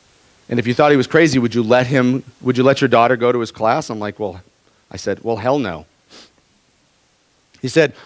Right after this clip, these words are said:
"Or maybe he's a liar."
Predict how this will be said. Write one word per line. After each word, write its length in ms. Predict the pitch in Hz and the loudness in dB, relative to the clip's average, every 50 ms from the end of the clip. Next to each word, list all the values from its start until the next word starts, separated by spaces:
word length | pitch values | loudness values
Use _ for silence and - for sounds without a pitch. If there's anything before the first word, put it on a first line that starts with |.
| - _ | -10 _
"Or 460 | 160 175 233 233 202 170 175 190 170 - _ _ _ _ _ _ _ _ _ _ _ _ _ _ _ _ _ _ _ _ _ _ _ _ _ _ _ _ _ _ _ _ _ _ _ _ _ _ _ _ _ _ _ _ _ _ _ _ _ _ _ - - - _ | 2 4 4 6 6 4 2 0 -6 -12 _ _ _ _ _ _ _ _ _ _ _ _ _ _ _ _ _ _ _ _ _ _ _ _ _ _ _ _ _ _ _ _ _ _ _ _ _ _ _ _ _ _ _ _ _ _ _ _ _ _ _ -20 -20 -8 _
maybe 220 | - 139 147 151 151 | 2 4 6 6 6
he's 140 | 143 123 | 6 4
a 40 | 131 | 4
liar." 480 | 123 120 117 117 113 101 92 82 80 | 4 6 6 4 4 2 -2 -6 -10